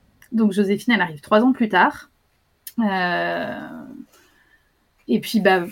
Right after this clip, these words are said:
comme je le disais, hein, un, un... démarrage, je trouve, assez similaire. Euh, bon, un accouchement qui s'est forcément donc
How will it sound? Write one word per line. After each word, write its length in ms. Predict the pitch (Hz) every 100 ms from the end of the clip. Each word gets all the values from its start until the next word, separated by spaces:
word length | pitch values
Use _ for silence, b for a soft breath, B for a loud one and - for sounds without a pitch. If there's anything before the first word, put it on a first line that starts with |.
| -
comme 140 | 220 202
je 160 | -
le 60 | 175
disais, 280 | 180 214 339
hein, 800 | 226 226 196 180 180 175 175 -
un, 1500 | - 214 208 196 233 233 _ _ _ - - - - 214
un... 20 | 208
démarrage, 680 | 214 208 196 220 247 220
je 120 | 196 -
trouve, 160 | 202
assez 380 | 190 185 202 185
similaire. 600 | - 190 180 175 233 247
Euh, 600 | 185 170 165 - - - 185 _ _ _ _ _ _
bon, 80 | -
un 60 | 170
accouchement 340 | - 196 208
qui 100 | 214
s'est 80 | 185
forcément 360 | - - 190
donc 120 | 180